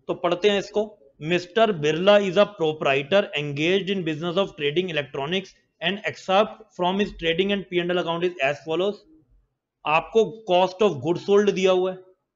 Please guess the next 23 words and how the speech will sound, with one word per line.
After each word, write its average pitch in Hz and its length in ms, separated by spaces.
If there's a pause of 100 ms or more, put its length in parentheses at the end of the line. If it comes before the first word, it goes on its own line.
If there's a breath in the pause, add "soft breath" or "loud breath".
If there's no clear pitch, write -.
(560)
Cost 208 320
of 202 200
goods 208 280
sold 233 160
अगर 208 180
आपको 202 280
मिल 190 280
जाए 180 200
तो 214 160
indirectly 208 580
आपको 202 300
बताओ 214 300
क्या 180 140
क्या 220 160
मिल 160 200
जाता 107 240
है। - 100 (4000)
क्या 165 120
आपको 170 220
sale 180 320
मिल 220 160
जाती 214 280
है? 107 160